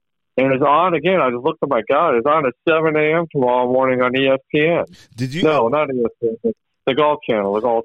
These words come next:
Speaker 1: Channel.
Speaker 2: Did you see this weird thing that happened with Rory? I'm glad you brought that up.
Speaker 1: Yes, I
Speaker 2: Scottish
Speaker 1: did. I
Speaker 2: Open.
Speaker 1: saw the video.
Speaker 2: Is this like the
Speaker 1: I saw the video at the gym.
Speaker 2: <laughs> I mean, what the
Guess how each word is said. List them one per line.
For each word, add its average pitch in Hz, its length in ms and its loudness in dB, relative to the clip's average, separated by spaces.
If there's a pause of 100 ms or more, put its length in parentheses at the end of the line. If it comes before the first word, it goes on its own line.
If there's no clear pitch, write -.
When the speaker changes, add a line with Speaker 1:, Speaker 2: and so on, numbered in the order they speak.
Speaker 1:
Channel. 92 280 -2
Speaker 2:
Did 131 180 -8
you 175 80 -8
see 269 240 -10
this 214 260 -8
weird 95 420 -8
thing 92 260 -10
that 92 180 -8
happened 87 480 -10
with 73 100 -20
Rory? 85 400 -10
I'm 107 140 -4
glad 131 240 -6
you 113 80 -16
brought 107 220 -8
that 95 200 -8
up. 104 200 -4
Speaker 1:
Yes, 160 240 2
I 156 140 2
Speaker 2:
Scottish 147 40 -2
Speaker 1:
did. 147 140 2
I - 20 2
Speaker 2:
Open. 117 340 -4
Speaker 1:
saw 160 280 0
the 156 160 -4
video. 117 560 -2
Speaker 2:
Is 117 240 -4
this 135 200 -8
like 123 280 -8
the 107 180 -6
Speaker 1:
I 117 140 -2
saw 165 300 2
the 160 140 0
video 151 380 0
at 127 80 -8
the 131 160 -2
gym. 120 340 0 (500)
Speaker 2:
<laughs> - 20 -
I 147 80 -6 (200)
mean, 143 140 -4
what 117 220 -4
the - 160 -10